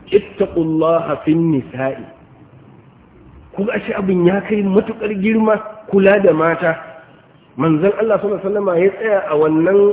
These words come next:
wannan shi ne convention din namu mu. Ko? Shi ne ranar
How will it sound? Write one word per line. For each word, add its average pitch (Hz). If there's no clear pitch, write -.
wannan 208
shi 208
ne 196
convention 170
din 160
namu 143
mu. 117
Ko? -
Shi 220
ne 185
ranar 196